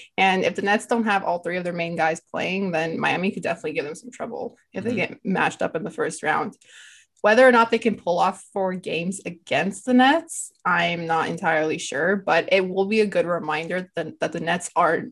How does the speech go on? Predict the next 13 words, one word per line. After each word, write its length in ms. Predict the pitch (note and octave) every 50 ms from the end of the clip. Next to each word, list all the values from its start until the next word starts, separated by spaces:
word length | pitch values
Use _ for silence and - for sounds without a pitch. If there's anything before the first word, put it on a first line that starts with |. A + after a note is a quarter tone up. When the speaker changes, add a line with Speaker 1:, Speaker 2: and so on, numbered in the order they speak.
| _ -
Speaker 1:
not 360 | E3+ D3+ D#3+ D3+ D3 C#3+ - -
invincible, 760 | D#3+ E3 - - - - F3 - - - - D#3+ - - - - -
as 240 | D#3+ - D#3+ E3
some 180 | - - A#3 G3+
people 460 | F3+ F#3 - - E3+ E3 - - - -
are 380 | D3+ D3+ D3 D#3+ D#3+ F#3 F#3 - _ - - - - _ _ _ _ _ _
putting 320 | - - - E4 D#4+ D#4 D#4
them 280 | D4+ D4 D4 C#4+ C#4+
on 140 | C4+ C4 C4
a 40 | B3+
pedestal 560 | - C4+ G#3+ - D4 - - C4 B3 F3 - F#3+ -
Speaker 2:
<laughs> 80 | - -
Speaker 1:
as. 240 | F#3 E3+ C3+ -